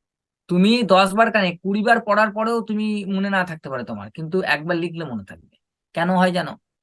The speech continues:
কারণ লেখাটা হচ্ছে অ্যাক্টিভ প্রসেস, আর পড়াটা হচ্ছে প্যাসিভ প্রসেস। এই যে শুনছো, এটা প্যাসিভ, আর এই যে বললে, এটা অ্যাক্টিভ। এই যে তুমি বললে, তোমার অ্যাটেনশন হান্ড্রেড পার্সেন্ট ছিল, কারণ তোমার অ্যাটেনশন যদি না,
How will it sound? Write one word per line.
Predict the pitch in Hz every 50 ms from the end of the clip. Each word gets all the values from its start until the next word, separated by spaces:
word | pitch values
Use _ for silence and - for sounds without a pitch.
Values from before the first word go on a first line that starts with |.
| _ _ _ _ -
কারণ | 156 170 185 180 175 160
লেখাটা | 156 156 160 160 202 208 214 226 220
হচ্ছে | 185 190 185 180 - - 240 -
অ্যাক্টিভ | - - 175 175 - _ 214 220 185 -
প্রসেস, | 175 143 139 - - 127 113 - - _ _ _ _
আর | - 143 151 - _
পড়াটা | - 165 175 190 190 214
হচ্ছে | 196 196 196 - 226
প্যাসিভ | 226 - 180 175 156 - 202 190 170
প্রসেস। | 156 127 117 - - 95 78 - - _ _ _ _ _ _ _ _ -
এই | 185 202
যে | 226 214
শুনছো, | - - 233 247 247 226 180 - 165 165
এটা | 170 196 185
প্যাসিভ, | - 190 196 185 - - 165 - - - _ _ _ _ _ -
আর | 147 147
এই | - 165 175
যে | 170 185 165 147
বললে, | 165 202 220 214 185 151 110 - - _ _ _
এটা | _ - - 143
অ্যাক্টিভ। | 143 139 _ _ - 127 110 - _ _ _ _ _ _ _ -
এই | - 170
যে | 180 185
তুমি | 180 196 214 208 175
বললে, | 170 202 220 233 247 269 285 320 349 _ _ _ _
তোমার | - 175 175 165
অ্যাটেনশন | 160 170 - 202 202 185 208 202
হান্ড্রেড | 190 170 180 180 175 -
পার্সেন্ট | - 156 143 - 139 135 139
ছিল, | - 123 110 - - _ _ _ _ _ _ _ _
কারণ | 151 156 160 160
তোমার | 165 160 170 160
অ্যাটেনশন | 160 160 185 202 208 190 208 208 214
যদি | 202 202 208 202
না, | 190